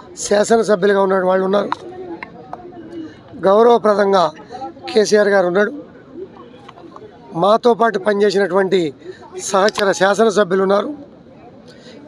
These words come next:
ఎవరు కామెంట్ చేయనప్పుడు ఈ దుర్మార్గుడు, దుర్మార్గుడు వ్యక్తిగతంగా నా మీద దూషణలు చేశాడు.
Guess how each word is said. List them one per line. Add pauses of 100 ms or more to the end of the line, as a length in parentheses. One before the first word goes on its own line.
ఎవరు
కామెంట్
చేయనప్పుడు (1080)
ఈ
దుర్మార్గుడు, (180)
దుర్మార్గుడు (920)
వ్యక్తిగతంగా
నా
మీద
దూషణలు
చేశాడు.